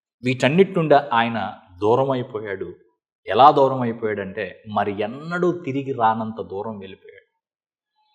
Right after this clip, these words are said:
కయ్యూను గురించి రాయబడిన ఈ మిగతా విషయాల్లో ఎక్కడ కూడా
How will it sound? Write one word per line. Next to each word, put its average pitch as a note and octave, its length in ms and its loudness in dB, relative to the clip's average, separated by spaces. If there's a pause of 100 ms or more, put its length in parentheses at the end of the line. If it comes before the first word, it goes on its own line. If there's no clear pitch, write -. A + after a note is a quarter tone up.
(1160)
కయ్యూను A#3 360 10
గురించి G#3 340 6
రాయబడిన E3 600 6 (140)
ఈ C3 140 0
మిగతా C3 420 0
విషయాల్లో C#3 480 -2
ఎక్కడ A2 520 -2
కూడా B2+ 520 0